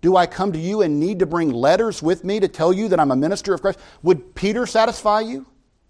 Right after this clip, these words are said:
Would James satisfy you? Who would satisfy you? Who could I bring a letter from that would satisfy you that I am a minister? Paul says, because if that's what you're requiring, it makes no sense, because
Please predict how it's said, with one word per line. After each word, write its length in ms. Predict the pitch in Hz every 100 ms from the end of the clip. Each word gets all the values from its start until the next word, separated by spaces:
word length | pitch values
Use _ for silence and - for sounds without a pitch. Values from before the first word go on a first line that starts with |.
| _ _ _ _ -
Would 180 | 170
James 440 | 123 143 180 240 226
satisfy 440 | 226 214 - 208
you? 160 | 226 214 - -
Who 180 | - 247
would 120 | 285 214
satisfy 600 | 208 226 208 - 123 110
you? 180 | 104 _ _ _ _ _
Who 160 | - 254
could 140 | 254
I 60 | 233
bring 200 | 208 214
a 40 |
letter 280 | 180 185 202
from 420 | - 165 143 123 - _ _
that 160 | 160 180
would 120 | 170
satisfy 520 | 202 208 196 - 160
you 180 | 151 151
that 120 | 156
I 140 | 165 170
am 280 | 175 175 -
a 100 | 156
minister? 540 | 165 165 - - - _ - - _ _ _ _ _ _ _ _ _ _ _ _ _ _ _
Paul 240 | - 143 143
says, 600 | - 143 139 - - - _ _ _ _ _
because 380 | 147 151 147 - _ _ _
if 120 | 156
that's 220 | 180 208
what 180 | 196 180
you're 100 | 151
requiring, 420 | 139 - 208 208
it 80 | 170
makes 260 | 151 156 -
no 140 | 160
sense, 340 | 143 - 202 -
because 340 | 165 175 170